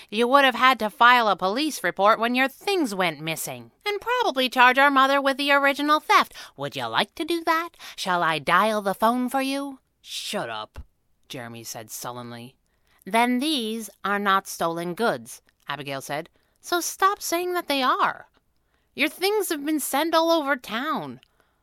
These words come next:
I got back the most important stuff on one day, so you're welcome. You owe me five bucks."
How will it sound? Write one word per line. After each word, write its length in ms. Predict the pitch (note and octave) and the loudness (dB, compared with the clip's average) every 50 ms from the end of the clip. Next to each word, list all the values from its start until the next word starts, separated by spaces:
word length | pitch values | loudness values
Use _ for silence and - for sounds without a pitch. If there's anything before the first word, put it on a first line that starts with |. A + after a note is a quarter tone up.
| _ _ _ | _ _ _
I 120 | F3 F#3+ G3+ | 0 0 2
got 280 | F#3 G#3+ B3 D4+ - | 4 6 6 6 6
back 220 | - G3+ G#3 - - | 4 2 2 2 0
the 80 | F#3 | -2
most 200 | F3+ F3 F3+ - | -2 -2 -2 -2
important 460 | - E3 D3 - - G#3 - E3 D3 | -4 -6 -4 -2 -4 -4 -4 -4 -10
stuff 180 | - - C#3+ - | -8 -8 -6 -6
on 200 | D3 C#3 C#3+ C#3+ | -4 -6 -4 -2
one 220 | D3 F#3+ F#3+ F3 | 0 0 0 0
day, 220 | C#3+ B2+ A#2 A#2+ C3 | -4 -6 -8 -8 -8
so 200 | C3 - F#3+ E3+ | -4 -4 -2 -2
you're 200 | E3 D#3 D#3+ D#3 | -2 -2 -2 0
welcome. 640 | D3 E3 E3+ F#3 G3+ - D#3 C3+ A#2+ A#2+ C3+ D3 - _ _ _ _ _ _ _ | 0 0 -2 -2 -4 -8 -8 -8 -8 -8 -12 -18 -20 _ _ _ _ _ _ _
You 120 | F#3 G3 F#3 | -2 -2 0
owe 140 | G3 G#3 A3+ | 2 0 0
me 140 | A3+ A3 G3+ | 0 -2 -4
five 380 | - - F#3+ F#3 F#3 D3+ - | 2 4 6 6 6 2 0
bucks." 560 | - F3 C3 - _ - - - - - - | 0 0 0 0 _ -12 -12 -12 -12 -14 -18